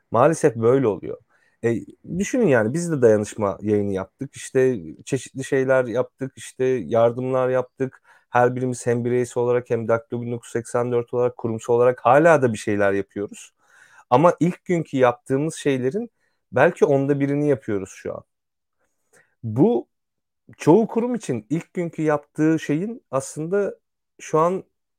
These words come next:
yüzde sıfırını, yani onda sıfırını yapıyor demek anlamına geliyor. Aslında birçok kimse zaten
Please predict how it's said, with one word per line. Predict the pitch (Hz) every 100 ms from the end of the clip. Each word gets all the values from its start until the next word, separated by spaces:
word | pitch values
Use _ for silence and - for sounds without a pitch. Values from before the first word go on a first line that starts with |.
| _ _ _
yüzde | - 110 156 147 165
sıfırını, | - - 127 104
yani | 101 143 127
onda | 131 135
sıfırını | - 135 131 127
yapıyor | 123 113 113 98
demek | 98 95 98
anlamına | 98 98 95
geliyor. | 98 92 110
Aslında | - 127 127
birçok | 143 156 -
kimse | 156 - 147
zaten | 135 131 143